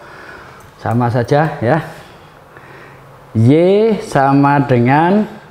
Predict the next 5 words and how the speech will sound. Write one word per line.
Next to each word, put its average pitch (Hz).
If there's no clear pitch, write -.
X -
pangkat 135
tiga 135
per 131
dua. 113